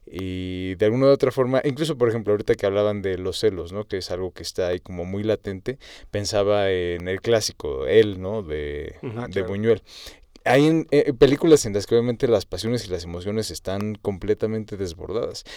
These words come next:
Speaker 1: pero aquí se contienen constantemente y explotan en una catarsis, eh, final, y que incluso la catarsis se siente también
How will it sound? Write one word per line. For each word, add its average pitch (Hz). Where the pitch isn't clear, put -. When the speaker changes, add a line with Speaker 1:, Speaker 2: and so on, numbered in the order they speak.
Speaker 1:
pero 147
aquí 147
se 151
contienen 147
constantemente 123
y 98
explotan 113
en 90
una 98
catarsis, 82
eh, 50
final, 123
y 135
que 131
incluso 131
la 104
catarsis 113
se 101
siente 117
también 101